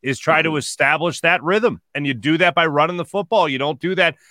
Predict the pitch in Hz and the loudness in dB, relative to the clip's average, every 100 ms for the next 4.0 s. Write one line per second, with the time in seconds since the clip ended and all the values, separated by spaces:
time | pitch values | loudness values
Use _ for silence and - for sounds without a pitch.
0 | _ 151 147 - 180 - 175 165 - 165 | _ -2 0 0 -2 0 0 0 0 -2
1 | - 175 147 - 180 143 147 147 175 139 | 0 -2 0 0 0 0 -2 -2 -4 -6
2 | 160 - 160 160 165 143 147 156 165 139 | -10 -2 -2 0 -4 -4 -2 -2 -4 -8
3 | 135 165 151 - 190 160 170 208 226 175 | -8 -6 -6 -2 -2 0 4 6 6 4